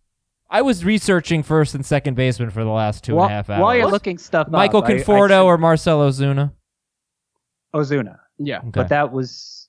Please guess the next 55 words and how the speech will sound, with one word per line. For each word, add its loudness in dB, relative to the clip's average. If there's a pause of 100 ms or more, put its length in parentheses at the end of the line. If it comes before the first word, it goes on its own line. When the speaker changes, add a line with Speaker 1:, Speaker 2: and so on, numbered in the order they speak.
(120)
Speaker 2:
uh, -8 (640)
no, 0
actually, -4
I -4
think -4
I -2
had -4
Conforto -4
ahead. -8
I'm 0
gonna 0
have -4
to -6
look -2
at -6
that -8
again. -20 (560)
I'm -4
gonna 2
Speaker 1:
Okay. -4
Speaker 2:
have -4
to -4
look -6
at -10
that -8
Speaker 1:
They're -2
Speaker 2:
again. -2
Speaker 1:
going -2
back -2
to -10
back -8
in -14 (240)
A -14
D -18
P. -16
Speaker 2:
That's -2
the -2
right -2
range, -16
I -12
think. -16 (1080)
Um, 0
but 0
yeah, 0
there, 0
there -2
is -2
kind -4
of -6
a -8
ripple -6
effect -8
here -6
because -10
obviously -4